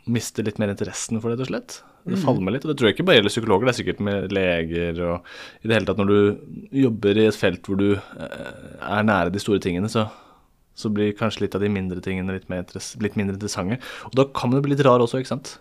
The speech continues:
Speaker 1: At man
Speaker 2: Ja.
Speaker 1: ikke helt klarer å kanskje koble seg på,
Speaker 2: Ja.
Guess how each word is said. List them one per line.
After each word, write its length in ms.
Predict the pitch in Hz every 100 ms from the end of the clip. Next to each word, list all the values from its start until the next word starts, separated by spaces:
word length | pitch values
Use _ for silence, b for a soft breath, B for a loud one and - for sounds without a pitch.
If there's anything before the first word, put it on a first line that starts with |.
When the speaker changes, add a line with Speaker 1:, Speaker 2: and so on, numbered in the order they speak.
| _
Speaker 1:
At 80 | -
man 20 | 131
Speaker 2:
Ja. 60 |
Speaker 1:
ikke 120 | 131
helt 100 | 131
klarer 520 | - 143 135 104 90 101
å 20 |
kanskje 160 | 110
koble 220 | - 95 90
seg 160 | 113
på, 320 | - 98 123 - _ _ -
Speaker 2:
Ja. 180 | 98